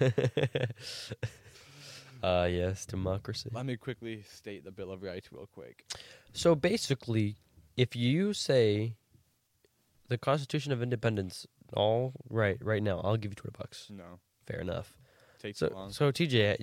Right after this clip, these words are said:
Speaker 1: sixteen, big number.
Speaker 2: It is a big number.
Speaker 1: Big number.
Speaker 2: But not yet. But really soon.
Speaker 1: Three days.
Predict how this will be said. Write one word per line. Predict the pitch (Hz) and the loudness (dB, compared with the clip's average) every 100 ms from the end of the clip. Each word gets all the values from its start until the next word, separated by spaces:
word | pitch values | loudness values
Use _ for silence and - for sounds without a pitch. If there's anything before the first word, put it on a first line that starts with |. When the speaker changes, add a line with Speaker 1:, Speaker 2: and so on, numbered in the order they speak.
| 117 | -6
Speaker 1:
sixteen, | - - - - 220 123 - _ _ _ | 0 0 0 -2 -2 -4 -10 _ _ _
big | 214 202 | 6 8
number. | 220 262 180 202 - _ _ 113 | 8 8 6 4 -4 _ _ -10
Speaker 2:
It | 117 | -6
is | 151 | -4
a | 151 | -4
big | 123 110 | -2 -2
number. | 107 95 95 92 101 - | -2 -4 -4 -4 -6 4
Speaker 1:
Big | 175 170 | 4 8
number. | 190 226 202 185 - | 6 6 4 2 0
Speaker 2:
But | 101 | -12
not | 95 92 - | -10 -10 -6
yet. | 127 117 - _ _ _ _ | -4 -4 -8 _ _ _ _
But | 98 | -12
really | 104 95 92 | -10 -10 -12
soon. | 110 95 - _ _ - _ _ _ _ _ _ _ _ _ - - _ - _ _ _ _ _ _ - | -12 -14 -18 _ _ -20 _ _ _ _ _ _ _ _ _ -20 -20 _ -20 _ _ _ _ _ _ 0
Speaker 1:
Three | 123 135 | 2 4
days. | 156 180 151 - | 4 2 -2 -6